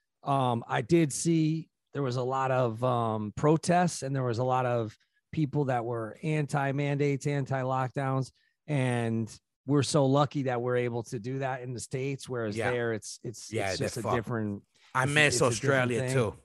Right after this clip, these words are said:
Speaker 1: And I miss it, but we're not, you know, we're not gonna be able to go, and,
Speaker 2: I
Speaker 1: and
Speaker 2: know.
Speaker 1: Parkway had to cancel it. And,
Speaker 2: That
Speaker 1: um,
Speaker 2: sucks.
Speaker 1: and so, you know, we don't know what the future holds just yet, but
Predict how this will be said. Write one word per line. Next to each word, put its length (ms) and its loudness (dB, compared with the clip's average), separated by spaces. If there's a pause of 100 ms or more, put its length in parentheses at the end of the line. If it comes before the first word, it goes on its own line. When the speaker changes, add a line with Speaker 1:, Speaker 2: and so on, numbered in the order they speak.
(600)
Speaker 1:
And 120 4
I 120 8
miss 260 6
it, 120 2
but 100 6
we're 160 6
not, 340 2
you 120 -2
know, 100 0
we're 160 2
not 180 2
gonna 140 2
be 160 0
able 220 -2
to 60 0
go, 300 2
and, 220 0
Speaker 2:
I 100 0
Speaker 1:
and 80 -2
Speaker 2:
know. 60 0
Speaker 1:
Parkway 240 -2
had 180 -2
to 60 -14
cancel 560 -2
it. 140 -2 (520)
And, 240 0
Speaker 2:
That 100 0
Speaker 1:
um, 360 0
Speaker 2:
sucks. 140 -20 (280)
Speaker 1:
and 160 -4
so, 400 0 (640)
you 80 -2
know, 380 -2
we 180 2
don't 320 4
know 220 4
what 320 2
the 60 -12
future 320 -4
holds 220 0
just 260 -4
yet, 280 0 (140)
but 380 6